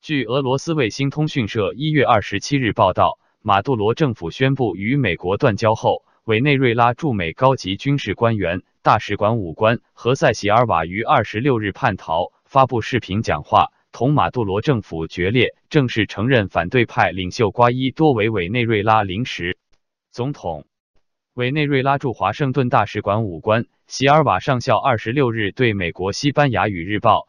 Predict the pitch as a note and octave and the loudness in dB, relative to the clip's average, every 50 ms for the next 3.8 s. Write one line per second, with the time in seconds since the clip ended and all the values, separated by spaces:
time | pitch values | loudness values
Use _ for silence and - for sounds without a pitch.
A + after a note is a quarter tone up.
0 | _ _ _ - - D3 D3+ D3+ - D3+ D3 D3 - - D#3+ C#3+ D#3 B2 G2+ - | _ _ _ -6 0 0 0 2 2 2 0 0 0 -2 -2 2 2 2 2 0
1 | F#2 E2 D#2 - - - G#2 - - _ _ _ _ - C3+ C3+ B2+ - D3 B2 | -2 -6 -6 -6 -6 -6 -6 -6 -6 _ _ _ _ 2 2 2 4 2 -2 -2
2 | - G2+ G2+ B2 C3 A2+ F#2+ F#2 F#2 E2+ E2+ - C3 B2 G#2 F#2 G2 G2+ A2 G2 | -2 -4 -2 0 0 0 0 0 0 -2 0 0 0 -2 0 0 0 0 0 -2
3 | - - F#2+ A#2 B2+ - F2 E2 - - B2 B2 B2 - A#2 - | -2 -2 -4 -4 -4 -4 -8 -8 -2 -2 -2 -2 0 0 0 -2